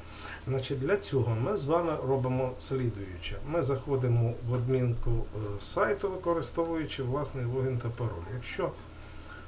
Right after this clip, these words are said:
у вас... Його нема, зверніться, я його вам надам.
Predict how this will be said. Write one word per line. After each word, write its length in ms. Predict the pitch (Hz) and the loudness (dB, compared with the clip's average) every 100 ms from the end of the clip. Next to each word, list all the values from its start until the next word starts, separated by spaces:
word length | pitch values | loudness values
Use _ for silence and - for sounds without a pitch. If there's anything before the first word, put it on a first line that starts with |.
| - - - - - - 131 104 95 107 | -14 -16 -14 -14 -14 -10 -6 -6 -6 0
у 40 | |
вас... 300 | 131 120 - - - - - - - | 2 2 -2 -8 -14 -14 -14 -16 -10
Його 260 | 135 131 160 | 0 4 4
нема, 320 | 190 220 220 | 4 4 2
зверніться, 580 | 143 143 139 175 - 117 | 4 4 4 2 0 2
я 160 | 131 139 | 2 2
його 200 | 123 123 | 2 2
вам 200 | 123 123 | 2 2
надам. 300 | 120 113 | 0 0